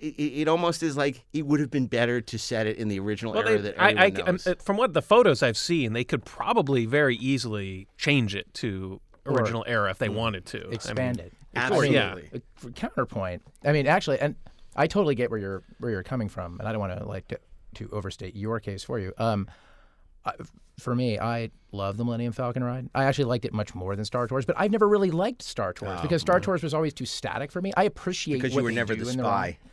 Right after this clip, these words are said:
Speaker 3: I was
Speaker 1: <laughs>
Speaker 3: never, you know
Speaker 1: You were
Speaker 3: what?
Speaker 1: never
Speaker 3: I
Speaker 1: picked to be
Speaker 3: was
Speaker 1: the
Speaker 3: never the
Speaker 1: spy.
Speaker 3: spy. But
Speaker 2: Yeah.
Speaker 3: when I get to launch missiles at things, then I'm engaged and I'm in.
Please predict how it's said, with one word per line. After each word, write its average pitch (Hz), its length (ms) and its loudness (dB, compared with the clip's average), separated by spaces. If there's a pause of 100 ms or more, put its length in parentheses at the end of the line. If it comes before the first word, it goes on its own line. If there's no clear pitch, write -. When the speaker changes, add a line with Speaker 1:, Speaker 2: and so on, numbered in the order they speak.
(260)
Speaker 3:
I 120 60 -6
was 113 120 -6
Speaker 1:
<laughs> 170 80 4
Speaker 3:
never, 113 180 -2
you 196 200 10
know 226 100 4
Speaker 1:
You 233 60 4
were 240 60 4
Speaker 3:
what? 247 100 6
Speaker 1:
never - 140 6
Speaker 3:
I 254 80 8
Speaker 1:
picked - 140 6
to 330 80 6
be - 60 0
Speaker 3:
was 208 80 0
Speaker 1:
the 240 40 2
Speaker 3:
never 160 200 6
the 131 80 0
Speaker 1:
spy. 113 400 0
Speaker 3:
spy. 107 40 -6
But 165 100 0
Speaker 2:
Yeah. 170 40 0
Speaker 3:
when 196 100 6
I 190 80 2
get 247 160 -4
to 277 80 -6
launch 190 340 -4
missiles 170 380 -4
at 202 100 -2
things, 220 380 -4
then 180 160 0
I'm 151 140 0
engaged 123 500 -4
and 107 100 -6
I'm 98 120 -8
in. 101 220 -10